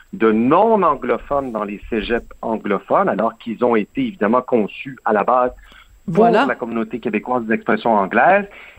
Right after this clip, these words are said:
Speaker 1: Et ce qu'on dit, c'est que si on renonce à prendre les mesures qui s'imposent pour infléchir la tendance de l'anglicisation ou de l'anglo-bilinguisation, ça revient au même, à Montréal notamment, eh bien, euh, on,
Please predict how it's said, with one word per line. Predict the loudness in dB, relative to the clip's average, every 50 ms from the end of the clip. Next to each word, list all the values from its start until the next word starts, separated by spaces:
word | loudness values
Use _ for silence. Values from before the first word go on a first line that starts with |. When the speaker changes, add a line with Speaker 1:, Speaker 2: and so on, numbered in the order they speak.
| -10 -2
Speaker 1:
Et | 2 2 4 4 2 -2 -6
ce | -10 -8
qu'on | -2 0 0 2 0
dit, | -2 -4 -8 -8 -8 -8 -6
c'est | -4 -6 -4
que | 0 2 2 2 2 0 -2 -12 -20 _ _ -20 -20 -20 -20 -20 -14 -6
si | -4 -2 -2 -2 -2 -4 _ -4
on | 0 2 4 4 2 2
renonce | 0 0 2 2 2 2 2 0 0 -2 -4 -8 -12 -16 -20 -20 -10 -4
à | -2 -2
prendre | -2 -2 -2 0 0 2 2 0 -2 -4 -6
les | -6 -4
mesures | -4 -4 -6 -6 -8 -6 -6 -6 -8
qui | -8 -10 -12 -8 -2
s'imposent | 0 0 2 0 0 0 0 0 0 0 -4 -8 -14 -20 _ -14
pour | -10 -10 -10 -10 -12 -20 -20 -20 _ _ -2
infléchir | 2 2 4 2 2 2 2 2 2 2 0 0 0 2
la | 2 0
tendance | 0 0 0 0 0 0 -2 -2 -2
de | -2
l'anglicisation | 0 0 0 0 -2 -6 -14 -16 -10 -4 -2 0 0 -2 -2 -6 -6 -6 -6 -4 -4
ou | -4
de | -2 0
l'anglo-bilinguisation, | 0 2 4 4 4 4 2 2 0 0 0 0 0 0 0 0 0 0 -2 -4 -4 -4 -4 -4 -4 -8 -8 -8 -6
ça | -4 -4 -4
revient | -4 -2 -4
au | -2 -2
même, | 0 0 0 0 0 -4 -8 _ -16 -20 -20 -20 -12 -6
à | -4 -2
Montréal | 0 0 0 2 2 2 2 2 0
notamment, | 0 -2 0 0 0 2 2 2 0 -2 -4 _ _ _ _ _ _ _
eh | -2 -2 -2
bien, | -2 -2 0 2 2 2 2 2 2 2
euh, | 2 2 2 0 2
on, | 2 2 2 2